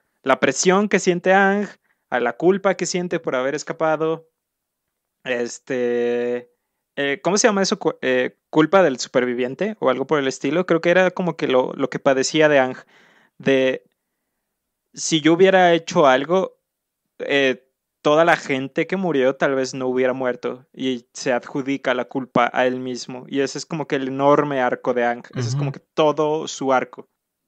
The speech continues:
Speaker 2: Sí, sí, sí, pues sí, es tal cual. No sé si sea la culpa del sobreviviente, yo sabía que eso era más como de, "¿por qué yo sí pude hacer esto y
Speaker 1: Ajá.
Speaker 2: los demás no?".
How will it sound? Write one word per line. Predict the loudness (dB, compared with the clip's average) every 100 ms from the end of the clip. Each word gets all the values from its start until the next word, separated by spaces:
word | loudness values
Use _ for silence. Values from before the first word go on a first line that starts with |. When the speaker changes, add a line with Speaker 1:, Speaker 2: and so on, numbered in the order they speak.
| _ -8
Speaker 2:
Sí, | -4 -4 -4 -10 _ _ -8
sí, | -6 -4
sí, | -6 -8 -8 _
pues | -4
sí, | 0 0
es | 2
tal | -2 2
cual. | 2 2 -4 -20 -20 _
No | 0
sé | 0
si | -2 0
sea | 0
la | 0 0
culpa | -2 -2
del | 0
sobreviviente, | 0 -2 -2 -2
yo | -4
sabía | -2 -4 -4
que | -6
eso | -6 -2 0
era | 0 -2
más | -4 -6 -4
como | -6 -4 -2
de, | -4 -6 -18 _ _ _ _ _ _ _
"¿por | 2 2 -2
qué | 0 2
yo | 0
sí | -2 -4
pude | -4 -4 -2 0 0
hacer | -2 -4
esto | -4 -6 -4
y | -4
Speaker 1:
Ajá. | -2
Speaker 2:
los | -4
demás | -4 -4 -4
no?". | -6 -6